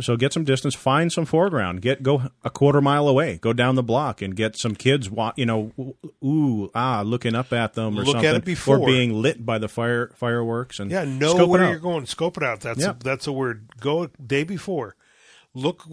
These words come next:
Speaker 2: they, I guarantee they'll have laid out or chalked out or marked where they're gonna do it. Kinda look for a hill or a
Speaker 1: Yeah.
Speaker 2: parking lot or something that you can
Speaker 1: Maybe a nice
Speaker 2: safely
Speaker 1: meadow or a park where you know people are gonna lay out blankets and sit and
Speaker 2: Yep.
Speaker 1: watch, and they can make some for some great shots.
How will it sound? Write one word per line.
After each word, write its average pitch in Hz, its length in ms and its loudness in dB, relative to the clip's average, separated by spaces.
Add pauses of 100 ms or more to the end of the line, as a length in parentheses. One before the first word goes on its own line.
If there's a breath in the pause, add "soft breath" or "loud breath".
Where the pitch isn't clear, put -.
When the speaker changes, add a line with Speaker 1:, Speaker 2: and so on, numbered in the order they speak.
Speaker 2:
they, 139 440 0
I 127 100 -2
guarantee 165 400 -4
they'll 156 200 -2
have 135 220 -4
laid 135 240 -2
out 127 280 -2 (140)
or 113 120 -6
chalked - 540 -6
out 131 200 0
or 110 80 -6
marked 120 380 -6
where 117 140 -6
they're 117 100 -8
gonna 104 200 -10
do 117 180 -8
it. 110 120 -10 (560 loud breath)
Kinda 175 260 -4
look 151 220 -2 (160)
for 160 340 -2
a 139 40 0
hill 147 400 -4 (420)
or 135 120 -6
a 127 40 -4
Speaker 1:
Yeah. 151 140 -4
Speaker 2:
parking 143 220 -4
lot 147 180 -4
or 143 60 -4
something 151 420 -8
that 131 120 -4
you 135 180 -8
can 127 260 -10
Speaker 1:
Maybe 127 180 4
a 127 40 4
nice 127 180 2
Speaker 2:
safely 120 100 0
Speaker 1:
meadow 131 260 4
or 120 140 2
a 107 40 -2
park 135 360 0
where 117 100 0
you 107 80 0
know 110 160 0
people 117 260 -4
are 110 40 0
gonna 107 200 -2
lay 107 160 0
out 107 200 -2
blankets 107 460 -4
and 95 140 -6
sit 110 260 -2
and 104 40 -12
Speaker 2:
Yep. 98 80 -6
Speaker 1:
watch, 104 380 -4
and 95 140 -8
they 127 160 -4
can 127 180 -6
make 147 200 0
some 113 160 -2
for 113 140 -6
some 110 160 -4
great 123 280 -2
shots. - 380 -4